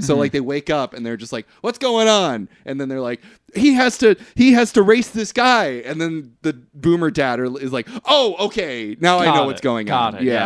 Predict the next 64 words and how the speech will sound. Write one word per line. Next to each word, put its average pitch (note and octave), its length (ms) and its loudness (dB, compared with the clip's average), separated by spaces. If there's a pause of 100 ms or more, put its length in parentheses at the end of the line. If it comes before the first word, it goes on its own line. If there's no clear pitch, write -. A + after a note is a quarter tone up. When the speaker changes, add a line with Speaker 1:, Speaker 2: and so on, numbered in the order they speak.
(100)
Speaker 2:
Yeah. F2+ 80 -8
You're C3+ 140 -6
right, D#3+ 240 2
'cause D3+ 120 -10
they F3 120 0
do A3 180 2
repeat C4 340 2
things D#3+ 200 -2
a G2 60 -4
lot. F#2+ 300 0
Speaker 1:
A F3+ 40 2
lot. D#3+ 680 -2
Speaker 2:
Like, C#3 160 -2
Speaker 1:
Like, E3+ 140 4
Speaker 2:
the C#3 60 4
audience, F#3 240 4
Speaker 1:
how C4 80 4
Speaker 2:
like, F3 160 2
does F#3 240 4
Speaker 1:
dumb - 40 -4
Speaker 2:
fall D#3 80 4
Speaker 1:
do D3 100 6
they F#3 140 2
Speaker 2:
asleep. D3 120 -2
Speaker 1:
think F3 200 0
their D3 140 2
audience C#3 400 -2
is, - 60 0
or - 20 4
Speaker 2:
Seriously, C4+ 320 0
they A#2+ 60 -4
Speaker 1:
tired? - 240 0
Speaker 2:
literally A3+ 320 2
say F#3 300 0
multiple D#3+ 380 -2
times, D3 460 -2
like, A#2+ 240 -2
"This C#3 180 -8
guy's D#3 260 2
the C3+ 80 -10
fastest D3+ 460 -4
driver." B2+ 480 -4
Speaker 1:
<sighs> - 40 -18 (280)
Speaker 2:
Did - 60 -6
Speaker 1:
Or, C#3 60 2
Speaker 2:
you C#3 60 4
know C#3 80 4
Speaker 1:
like, A#2+ 80 2
Speaker 2:
he's - 80 -2
the - 60 -2
fastest - 420 -2
driver? B2+ 320 -4
Speaker 1:
"Did A3 120 -4
you A3 80 2
know F4 80 0
this F#4 140 0
guy's F#3 220 2
the C4+ 80 -2
fastest? B3 680 -6
He's G3 160 -2
so F#3+ 260 0
fast." C#3 560 -4
Speaker 2:
Yeah. B2 260 -4
Speaker 1:
Yeah, F#2+ 300 -8